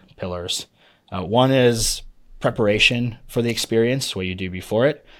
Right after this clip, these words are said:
Uh, two is navigation of the experience, what you do during it. And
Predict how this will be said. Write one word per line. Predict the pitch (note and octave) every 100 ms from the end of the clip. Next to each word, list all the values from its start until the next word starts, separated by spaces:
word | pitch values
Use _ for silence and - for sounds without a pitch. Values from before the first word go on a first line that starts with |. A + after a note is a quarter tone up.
| - -
Uh, | F#2+ -
two | - A2+
is | A2+ G#2+ G2
navigation | G2 G#2 G#2+ G#2 G#2+ - A#2+
of |
the | A#2+
experience, | A2+ - B2+ C3 D#3 - -
what | F#2+
you | G2
do | F#2+ F#2
during | - G2 A2+ C#3+
it. | D#3+ - _ _ -
And | A2 G#2 G2+